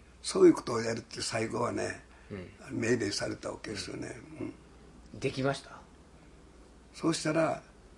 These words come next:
Speaker 1: 米軍のは非常に警戒が厳しくてね、
Speaker 2: うん。
Speaker 1: なかなか中に入っていけないわけですよ。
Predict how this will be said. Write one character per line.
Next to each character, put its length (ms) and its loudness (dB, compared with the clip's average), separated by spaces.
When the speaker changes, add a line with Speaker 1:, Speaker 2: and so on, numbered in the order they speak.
Speaker 1:
米 260 8
軍 260 6
の 280 -4
は 180 -2
非 140 -4
常 200 6
に 380 2
警 200 2
戒 200 0
が 80 0
厳 300 0
し 100 4
く 140 -6
て 160 -2
ね、 260 -2
Speaker 2:
う 40 -6
ん。 20 0
Speaker 1:
な 80 0
か 120 6
な 80 6
か 140 2
中 280 4
に 120 8
入 180 2
っ 40 0
て 140 -2
い 60 6
け 140 2
な 100 6
い 80 2
わ 80 0
け 140 -8
で 100 -6
す 140 -8
よ。 120 -6